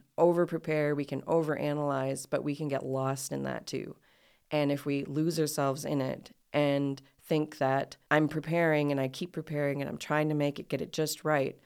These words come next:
And I believe preparation is important too.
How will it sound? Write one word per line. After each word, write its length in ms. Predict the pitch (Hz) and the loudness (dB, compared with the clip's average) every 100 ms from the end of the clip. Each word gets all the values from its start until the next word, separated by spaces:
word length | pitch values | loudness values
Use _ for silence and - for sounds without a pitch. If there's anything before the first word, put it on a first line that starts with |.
| _ _ | _ _
And 140 | 156 | 2
I 100 | 156 | 4
believe 300 | 165 175 165 | 4 2 0
preparation 580 | - 160 - 147 151 151 | 0 -2 0 0 0 -2
is 100 | 143 | -2
important 380 | 139 151 147 - | -4 -4 -6 -6
too. 380 | - 196 135 | -2 0 0